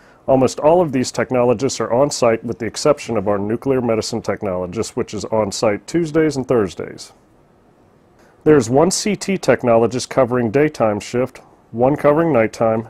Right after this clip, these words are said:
and one for Saturdays and Sundays during business hours. Two ultrasound technologists are staffed during daytime hours and one at night.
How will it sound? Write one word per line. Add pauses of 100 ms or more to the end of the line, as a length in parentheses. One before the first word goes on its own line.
and
one
for
Saturdays
and
Sundays
during
business
hours. (1400)
Two
ultrasound
technologists
are
staffed
during
daytime
hours (400)
and
one
at
night.